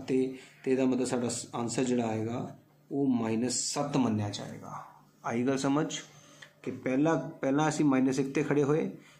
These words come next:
ਫਿਰ ਦੋ ਕਦਮ ਤੁਰੇ, ਮਾਈਨਸ ਦਾ ਮਤਲਬ ਪਿੱਛੇ ਨੂੰ, ਫਿਰ ਚਾਰ ਕਦਮ ਤੁਰੇ ਹੋਰ, ਮਾਈਨਸ ਮਤਲਬ ਪਿੱਛੇ ਨੂੰ। ਅਗਲਾ ਸਵਾਲ ਦੇਖੋ,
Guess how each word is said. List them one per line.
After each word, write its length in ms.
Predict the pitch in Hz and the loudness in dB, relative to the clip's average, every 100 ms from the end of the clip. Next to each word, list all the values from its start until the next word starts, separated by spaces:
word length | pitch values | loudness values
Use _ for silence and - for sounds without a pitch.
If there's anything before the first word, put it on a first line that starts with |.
| - | -10
ਫਿਰ 140 | - 165 | -2 0
ਦੋ 240 | 135 131 | 4 4
ਕਦਮ 260 | 139 147 147 | 4 2 4
ਤੁਰੇ, 420 | 151 165 160 - - | 4 2 0 -8 -8
ਮਾਈਨਸ 360 | 170 196 147 147 | -2 2 4 4
ਦਾ 100 | 151 | 4
ਮਤਲਬ 180 | 147 143 | 4 2
ਪਿੱਛੇ 300 | - - 156 | -2 0 0
ਨੂੰ, 280 | 170 170 - - - | 0 -2 -10 -18 -8
ਫਿਰ 120 | 170 | -2
ਚਾਰ 220 | 151 147 | 4 4
ਕਦਮ 260 | 147 156 156 | 6 4 4
ਤੁਰੇ 200 | 160 165 | 4 2
ਹੋਰ, 480 | 151 151 151 - - - 131 | 2 4 2 0 -8 -8 0
ਮਾਈਨਸ 320 | 123 131 131 | 2 2 2
ਮਤਲਬ 220 | 127 135 | -2 0
ਪਿੱਛੇ 320 | 127 - 113 | -2 -2 -6
ਨੂੰ। 120 | 107 110 - - - - - | -6 -10 -14 -20 -20 -20 -10
ਅਗਲਾ 180 | 117 123 | -4 -2
ਸਵਾਲ 240 | 127 139 131 | 0 0 0
ਦੇਖੋ, 400 | 131 156 - | -2 -4 -8